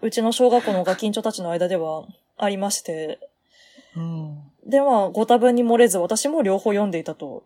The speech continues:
Speaker 2: うん。
Speaker 1: いう感じではあるんだけど、なんか、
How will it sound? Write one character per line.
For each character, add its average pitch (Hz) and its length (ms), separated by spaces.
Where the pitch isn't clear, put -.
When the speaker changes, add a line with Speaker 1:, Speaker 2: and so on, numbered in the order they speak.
Speaker 2:
う 175 60
ん。 160 300
Speaker 1:
い 214 140
う 208 80
感 208 240
じ 214 100
で 208 100
は 170 240
あ 180 60
る 165 100
ん 156 60
だ 156 100
け 156 140
ど、 147 280
な 262 100
ん - 20
か、 165 240